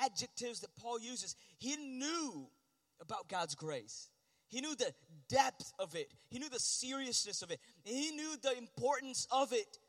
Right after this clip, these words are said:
for us in our own journeys with Christ. So he,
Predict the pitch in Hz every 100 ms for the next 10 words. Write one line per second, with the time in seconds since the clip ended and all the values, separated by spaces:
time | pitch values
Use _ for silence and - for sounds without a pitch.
0 | _ _ _ _ _ _ _ 254 254 302
1 | 311 - - - - _ _ _ _ _
2 | - 254 277 294 302 220 - 285 294 269
3 | 226 247 - 262 262 - - - _ _
4 | _ _ _ _ _ - 226 254